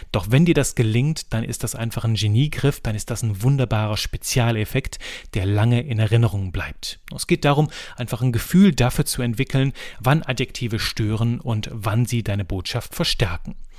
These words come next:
Also folgern wir, Adjektive sind wie Salz, in der richtigen Dosis machen sie jeden Text besser, zu viel davon macht alles ungenießbar, aber ganz ohne wird es auch fade.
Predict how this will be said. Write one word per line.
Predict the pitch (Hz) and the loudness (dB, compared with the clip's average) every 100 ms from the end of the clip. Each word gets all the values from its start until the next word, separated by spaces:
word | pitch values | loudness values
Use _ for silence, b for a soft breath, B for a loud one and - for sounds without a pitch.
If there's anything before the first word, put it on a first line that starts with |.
| B B | B B
Also | 127 220 320 B B B | 2 2 0 B B B
folgern | - 202 208 | 4 6 6
wir, | 180 202 208 | 6 4 4
Adjektive | 147 180 - 185 156 | 2 0 0 0 2
sind | 123 135 | 4 2
wie | 117 | 2
Salz, | 104 95 165 - - - | 2 2 2 2 -4 2
in | 151 | 4
der | 139 | 4
richtigen | 127 - 139 135 | 4 0 0 2
Dosis | 110 113 135 277 - | 2 2 2 0 0
machen | 120 143 151 | 0 2 2
sie | 123 | 2
jeden | 113 123 117 | 0 -2 -2
Text | 127 - - | -6 -4 -2
besser, | 143 180 208 B B B | 0 2 0 B B B
zu | - 120 | -8 -4
viel | - 180 208 | 2 4 6
davon | 175 - 180 190 190 | 4 4 4 4 2
macht | 131 - - | 0 -2 -4
alles | 131 127 | -4 -2
ungenießbar, | - 160 170 147 165 - 160 160 | 2 6 6 6 4 2 0 2
aber | - 123 | 2 2
ganz | 110 165 277 - | 4 2 4 2
ohne | 190 208 262 - - - - | 4 6 4 -2 -20 -16 -6
wird | 135 170 | -4 -4
es | 160 - | -6 -4
auch | 107 95 | -2 -2
fade. | - 90 87 98 - | -6 -6 -4 -6 -10